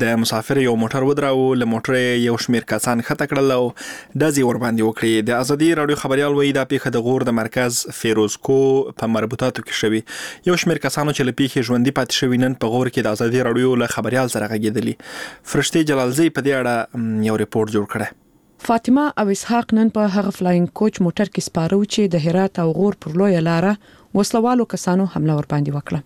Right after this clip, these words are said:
Speaker 2: هغوی له پیښې ژوندي پاتې شوي او د دې خونړۍ حملې په اړه د آزادي راډیو له خبریال سره غږېدلي دي. فاطمه او اسحاق ویلي چې وسلوال دوه تنه وو او پوځي یونیفورم یې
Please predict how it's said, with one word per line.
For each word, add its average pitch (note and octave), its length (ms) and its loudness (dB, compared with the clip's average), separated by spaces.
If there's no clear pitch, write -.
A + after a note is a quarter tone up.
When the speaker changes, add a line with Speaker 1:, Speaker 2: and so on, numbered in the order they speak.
Speaker 2:
هغوی C4 240 4
له C4 180 0
پیښې G#3+ 300 -2
ژوندي F3 280 0
پاتې D#3 280 -6
شوي D#3+ 200 0
او E3 140 2
د E3 100 0
دې E3 220 2
خونړۍ E3 420 2
حملې E3 300 4
په G3 80 2
اړه F#3 180 2
د - 20 -2
آزادي D#3 340 0
راډیو E3+ 260 2
له E3 120 2
خبریال F3 640 2
سره E3+ 240 2
غږېدلي D#3 500 0
دي. D#3+ 100 4
فاطمه A#3 360 4
او G#3+ 120 2
اسحاق A#3+ 360 -2
ویلي A3+ 320 4
چې A3 80 2
وسلوال B3 480 2
دوه G3 180 0
تنه D#3+ 200 0
وو D3+ 100 -4
او F3 40 2
پوځي E3+ 340 2
یونیفورم F3 500 2
یې D3+ 80 2